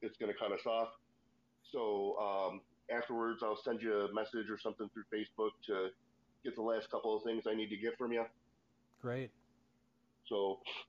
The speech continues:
Speaker 1: uh, I hope you have a good rest of your afternoon.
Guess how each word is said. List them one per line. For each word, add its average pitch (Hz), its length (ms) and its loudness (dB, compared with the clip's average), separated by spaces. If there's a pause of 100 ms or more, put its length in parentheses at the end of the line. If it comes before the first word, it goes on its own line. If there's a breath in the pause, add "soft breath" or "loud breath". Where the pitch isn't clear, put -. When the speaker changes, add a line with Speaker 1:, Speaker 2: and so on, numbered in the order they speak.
(220)
Speaker 1:
uh, 190 340 2 (360)
I 117 60 2
hope 131 180 0
you 135 100 2
have 120 100 2
a 123 80 -4
good 123 280 0 (560)
rest 139 200 -2
of - 40 -8
your 120 180 2
afternoon. 139 720 2